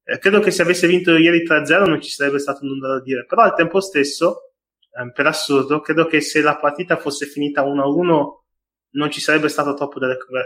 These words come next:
recriminare, perché secondo me, ok, la Germania avrà anche un po' deluso, ma, eh, non ha giocato malissimo, cioè alla fine il gol, cioè, il gol partita è stato un autogol, e credo che nel secondo tempo soprattutto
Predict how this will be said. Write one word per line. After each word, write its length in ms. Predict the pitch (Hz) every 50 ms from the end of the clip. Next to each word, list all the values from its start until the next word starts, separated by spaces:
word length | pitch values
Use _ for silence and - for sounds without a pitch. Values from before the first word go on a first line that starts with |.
| - -
recriminare, 760 | 143 139 - 143 131 131 135 131 127 127 120 - - _ _ _ _ _ _ _
perché 240 | - 156 151 156
secondo 320 | 151 151 - - 160 160 185
me, 120 | 202 185
ok, 600 | 160 143 - - 160 165 156 143 139 135 - - -
la 100 | 147 139
Germania 640 | 143 156 139 143 160 165 180 180 170 165 156 -
avrà 160 | - - 147 160
anche 240 | 180 170 170 165
un 100 | 156 147
po' 120 | - - 151
deluso, 400 | 139 139 143 151 185 175 151 139
ma, 340 | 131 131 131 127 127 127 127
eh, 960 | - - _ _ _ _ _ _ _ _ _ _ _ - - _ _ 127 131
non 160 | 135 139 147
ha 140 | 165 165 156
giocato 380 | 139 - - - 143 135 - 143
malissimo, 540 | 131 131 131 131 139 135 135 - - 131 117
cioè 200 | - - 127 117 - -
alla 140 | - 127 131
fine 220 | 131 - 165 151 135
il 80 | 127
gol, 460 | 123 143 156 156 147 143 135 131 - - -
cioè, 120 | - - - _ _ _ _ _ _ _
il 100 | - 143
gol 220 | 135 156 151 151
partita 440 | - 160 147 - - 180 - 165 147
è 40 | 135
stato 260 | - - 143 - -
un 60 | 135
autogol, 800 | 131 131 131 - - 123 123 131 143 135 123 123 123 120 120 - - _ _ _ _ _ _
e 120 | - 139 139
credo 240 | 165 170 170 175
che 100 | 170 170
nel 100 | 160 156
secondo 380 | 160 - 160 - 170 165 165 165
tempo 300 | 165 180 185 190 185 170
soprattutto 800 | 160 - - 147 139 180 190 185 - 185 180 180 156 - - -